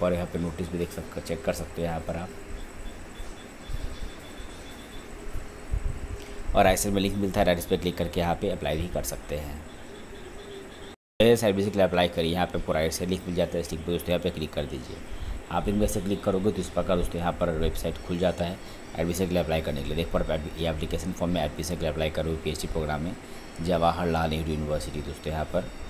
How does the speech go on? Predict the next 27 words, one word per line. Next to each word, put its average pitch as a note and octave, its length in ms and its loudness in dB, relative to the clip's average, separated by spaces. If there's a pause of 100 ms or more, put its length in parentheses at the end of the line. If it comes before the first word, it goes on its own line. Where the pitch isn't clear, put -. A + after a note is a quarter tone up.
(340)
सबसे F#2+ 180 0
पहले A2 160 8
आपको G2+ 160 4
यहाँ G2+ 100 2
पे G#2+ 100 6
registration F2+ 460 0
process F2 380 0
क्या D#2+ 140 0
है C#2+ 140 -2
fill D#2+ 180 -2
करने D2 220 -6
का, C#2+ 180 -4 (360)
पहले G#2+ 180 2
पर्सन G#2 340 4
डिटेल्स F#2+ 200 4
यहाँ F#2+ 120 4
पे E2 260 4
डालोगे, D2+ 460 -2
पर्सन E2 200 -2
डिटेल्स E2 280 -2
डालोगे, F2 300 2
पर्सन D#2+ 180 0
डिटेल्स E2+ 200 -4
पूछा F2 240 -2
जा E2+ 140 4
रहा E2+ 120 0
है। E2+ 80 -6